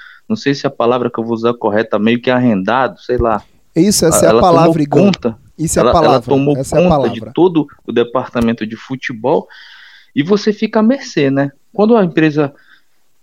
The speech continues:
Speaker 1: resolve tirar ou acontece algum problema contratual,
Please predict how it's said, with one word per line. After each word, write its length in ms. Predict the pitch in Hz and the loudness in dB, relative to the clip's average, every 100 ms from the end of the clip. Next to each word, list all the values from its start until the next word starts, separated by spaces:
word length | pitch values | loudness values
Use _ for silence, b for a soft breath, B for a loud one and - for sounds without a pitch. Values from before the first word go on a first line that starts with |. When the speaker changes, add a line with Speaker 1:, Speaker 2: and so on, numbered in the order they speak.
| _ | _
Speaker 1:
resolve 580 | - 143 107 127 135 127 | -2 0 2 2 0 -2
tirar 440 | - 120 123 143 | 0 0 2 2
ou 120 | 139 | 2
acontece 440 | 131 - 120 127 123 | 0 0 0 0 -2
algum 180 | 123 120 | -2 -2
problema 360 | 117 113 113 | -2 0 -2
contratual, 760 | 117 113 127 135 - 160 277 339 | -2 -4 -2 -4 0 0 0 -4